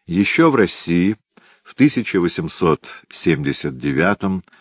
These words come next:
восьмидесятом, восемьдесят первом годах Тихомиров, живя жизнью заговорщика,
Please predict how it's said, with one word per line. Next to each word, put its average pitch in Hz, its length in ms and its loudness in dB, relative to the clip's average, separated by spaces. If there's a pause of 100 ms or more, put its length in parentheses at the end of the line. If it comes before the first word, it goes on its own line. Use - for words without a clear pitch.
(200)
восьмидесятом, 92 1120 -4 (360)
восемьдесят 73 760 0 (100)
первом 95 460 2
годах 90 480 -2 (480)
Тихомиров, 101 800 4 (240)
живя 117 340 4
жизнью 82 640 0
заговорщика, 69 840 -2